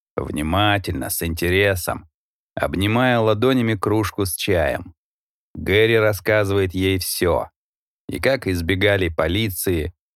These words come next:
и как он чуть не отъехал, когда в одиночку пытался поднять новый движок "Тойоты". Годы,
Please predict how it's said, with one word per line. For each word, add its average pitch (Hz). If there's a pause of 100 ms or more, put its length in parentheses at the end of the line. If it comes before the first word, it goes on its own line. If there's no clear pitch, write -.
(120)
и 76
как 117
он 107
чуть 98
не 110
отъехал, 90 (140)
когда 80
в 92
одиночку 98
пытался 95
поднять 95
новый 98
движок 90
"Тойоты". 87 (440)
Годы, 90